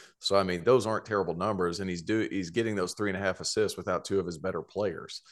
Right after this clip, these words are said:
And, uh, Dariq Whitehead, once he gets healthy, he's gonna be very helpful. Now, Lively, I'm starting to fall in and out a little bit 'cause he's in there and he's just there,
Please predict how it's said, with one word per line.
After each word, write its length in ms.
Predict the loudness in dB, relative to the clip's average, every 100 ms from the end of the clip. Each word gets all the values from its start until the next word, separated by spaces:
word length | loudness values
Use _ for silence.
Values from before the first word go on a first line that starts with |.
| -20 _ 0
And, 320 | 2 2 -2 -4
uh, 40 |
Dariq 360 | -4 0 2 4
Whitehead, 480 | 4 4 4 2 0
once 220 | -2 -4
he 140 | -4
gets 220 | -2 -2 0
healthy, 420 | 2 2 0 -4
he's 160 | -4
gonna 180 | -4 -6
be 360 | -4 -4 -6 -8
very 300 | 0 2 2
helpful. 400 | 2 2 2 -4 -2
Now, 140 | 0
Lively, 680 | 4 6 6 6 4 4 -2 -12 -20 _ _ -6
I'm 100 | -4
starting 340 | 4 8 8
to 60 | 6
fall 360 | 4 6 8
in 100 | 6
and 80 | 4
out 180 | 2 4
a 60 | 4
little 220 | 4 4
bit 300 | 4 2 2
'cause 200 | -2 -2
he's 180 | -2 -2
in 240 | -2 2
there 220 | 4 6
and 80 | 4
he's 200 | 0 -4
just 260 | -2 0 2
there, 320 | 4 2 0